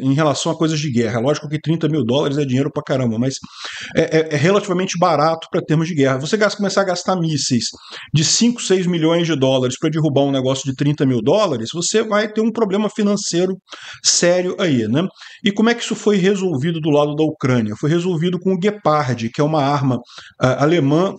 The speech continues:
que foi feita justamente pra isso, é uma metralhadora. E, é, é, ela dispara,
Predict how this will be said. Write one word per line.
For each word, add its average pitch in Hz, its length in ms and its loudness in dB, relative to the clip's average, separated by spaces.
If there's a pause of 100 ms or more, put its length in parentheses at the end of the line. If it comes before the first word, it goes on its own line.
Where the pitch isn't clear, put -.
que 151 100 -14
foi 190 160 0
feita 185 320 -2
justamente 185 460 -2
pra 220 120 0
isso, 160 300 0
é - 40 2
uma 139 80 2
metralhadora. 165 720 0 (880)
E, 185 200 2 (400)
é, 139 80 2
é, 143 520 2 (120)
ela 151 160 2
dispara, 143 560 0